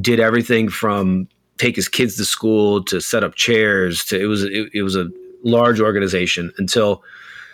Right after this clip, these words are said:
three months in, I was in Athens, Greece. <clears throat> During worship, calls me up, calls me on stage, says my name, prays for me, and I feel like,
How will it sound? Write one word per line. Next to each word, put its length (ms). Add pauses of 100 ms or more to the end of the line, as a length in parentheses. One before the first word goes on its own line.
three 200
months 280
in, 140
I 80
was 120
in 100
Athens, 420
Greece. 460 (100)
<clears throat> 0 (1700)
During 260
worship, 360
calls 260
me 120
up, 200
calls 240
me 100
on 100
stage, 560
says 220
my 120
name, 280
prays 300
for 200
me, 100
and 80
I 80
feel 280
like, 240